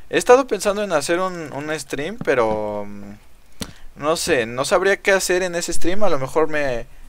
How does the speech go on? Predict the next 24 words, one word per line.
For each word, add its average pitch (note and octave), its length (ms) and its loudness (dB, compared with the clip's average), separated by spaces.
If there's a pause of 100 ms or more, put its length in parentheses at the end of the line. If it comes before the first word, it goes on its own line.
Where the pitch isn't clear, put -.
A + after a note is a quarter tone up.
(300)
me A#2+ 100 -2
la B2 160 10
hago C#3 240 2
pasando C3+ 480 0
un, B2+ 340 -8 (1000)
un D3+ 200 0
mapa F#3 580 6
o, B2 500 -2 (280)
o C#3 80 4
jugando C#3 400 2
varias C3 380 6
cosas. E3+ 1000 6 (220)
No B2 120 -4
sé, C3+ 220 2
jugando C3+ 640 2
juegos C3+ 360 -2
que A#2+ 120 -6
no A#2 120 -2
haya B2 160 0
subido A#2+ 260 -2
al A2 80 -4
canal A#2+ 400 0
o A#2+ 100 -2
subiendo A#2 720 -4